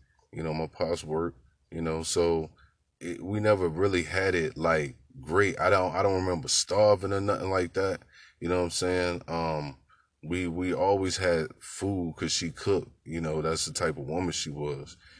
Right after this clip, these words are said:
you know what I'm saying? And if, you know, by the time we got an age where we could cook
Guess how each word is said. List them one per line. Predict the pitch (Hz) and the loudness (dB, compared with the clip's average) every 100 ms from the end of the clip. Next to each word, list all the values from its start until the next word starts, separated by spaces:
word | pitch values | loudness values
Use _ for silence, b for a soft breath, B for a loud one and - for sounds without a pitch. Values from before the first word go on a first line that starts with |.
| B | B
you | 73 | -6
know | 76 | -4
what | 76 | -2
I'm | |
saying? | - 80 78 73 67 | -2 -2 -2 -4 -4
And | 76 | -2
if, | 78 73 - B B B | -2 -2 -8 B B B
you | 82 | -2
know, | 80 | 0
by | 73 80 | 2 2
the | 78 | 2
time | 92 90 | 2 0
we | 85 | 2
got | 85 78 | 4 4
an | 76 | 4
age | 85 85 80 | 2 0 0
where | 80 | -4
we | 76 95 | -4 -4
could | 73 69 | -6 -8
cook | - 104 | 2 2